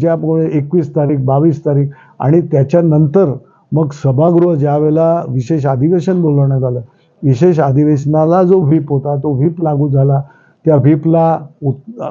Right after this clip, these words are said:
त्यांच्याजवळ पोहोचण्याची, त्यांना, त्यांनी दिलेल्या त्यांच्या ईमेल, ऑफिशियल ईमेल ॲड्रेसची, विधिमंडळामध्ये जे आमदारांचं ईमेल ॲड्रेस असतं, त्याप्रमाणे दिलं,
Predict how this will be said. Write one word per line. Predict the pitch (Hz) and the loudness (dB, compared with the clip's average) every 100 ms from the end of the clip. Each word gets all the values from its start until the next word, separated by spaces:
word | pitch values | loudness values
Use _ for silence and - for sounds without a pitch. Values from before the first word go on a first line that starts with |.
| 127 | -6
त्यांच्याजवळ | 156 139 156 156 160 160 123 - _ - | -2 0 2 4 4 2 -2 -8 _ -2
पोहोचण्याची, | 139 120 147 170 151 151 139 - _ _ - | 0 0 2 2 2 0 -2 -6 _ _ -2
त्यांना, | 139 143 156 160 | 2 4 2 2
त्यांनी | 151 143 156 | 0 2 2
दिलेल्या | 139 147 151 156 160 | 2 2 2 0 0
त्यांच्या | 139 143 139 156 147 | -2 -2 -2 -2 -2
ईमेल, | 135 139 156 151 - | -2 0 0 0 -2
ऑफिशियल | 120 151 143 185 | 0 0 2 2
ईमेल | 175 156 165 160 | 2 2 2 2
ॲड्रेसची, | 147 135 156 160 - 131 117 _ _ - | 0 0 0 -2 -2 -4 -6 _ _ -2
विधिमंडळामध्ये | 135 160 170 180 175 175 170 165 170 | 2 2 2 2 2 2 0 0 0
जे | 170 | 0
आमदारांचं | 165 151 156 160 160 139 165 156 - _ - | 0 0 0 0 0 0 0 0 -6 _ -2
ईमेल | 156 170 165 | 0 2 2
ॲड्रेस | 143 147 139 | 2 0 0
असतं, | 147 127 131 139 | 0 -2 -2 -4
त्याप्रमाणे | 165 156 160 156 151 156 | -2 -2 -2 0 0 0
दिलं, | 151 120 131 156 160 | 0 2 2 4 2